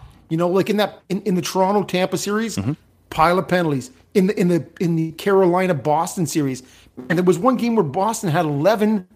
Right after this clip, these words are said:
Speaker 1: penalties. And then
Speaker 2: I'm good with
Speaker 1: it's
Speaker 2: it. Get
Speaker 1: Yeah,
Speaker 2: your
Speaker 1: yeah.
Speaker 2: fucking stick
Speaker 1: I, I,
Speaker 2: down.
Speaker 1: I,
Speaker 2: Get your
Speaker 1: I, I, I, I know, but what I'm saying is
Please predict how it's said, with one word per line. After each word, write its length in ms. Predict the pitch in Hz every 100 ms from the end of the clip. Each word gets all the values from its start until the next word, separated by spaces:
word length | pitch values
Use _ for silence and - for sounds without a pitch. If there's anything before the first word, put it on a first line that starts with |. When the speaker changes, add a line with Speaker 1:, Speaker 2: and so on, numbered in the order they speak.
| _ -
Speaker 1:
penalties. 580 | 196 226 160 - - - _ _ _ _ _ _ _ _ _ _
And 200 | 208 165
then 480 | 185 214 220 220 202
Speaker 2:
I'm 180 | 110 165
good 200 | 147 190
with 140 | 226 110
Speaker 1:
it's 140 | 69
Speaker 2:
it. 40 | - _ _ _ _ _ _ -
Get 160 | 135
Speaker 1:
Yeah, 80 | 240
Speaker 2:
your 80 | 320
Speaker 1:
yeah. 60 | 214
Speaker 2:
fucking 160 | - 214
stick 220 | 226 240
Speaker 1:
I, 40 |
I, 20 |
Speaker 2:
down. 380 | 226 220 120 82 -
Speaker 1:
I, 80 |
Speaker 2:
Get 160 | 143 -
your 80 | 185
Speaker 1:
I, 40 |
I, 220 | 190 156 180
I, 180 | 156 160 - 156
I 40 |
know, 400 | 151 165 165 131 -
but 180 | 127 156
what 200 | 151 170
I'm 120 | 156
saying 360 | 139 208 233 170
is 380 | 147 143 139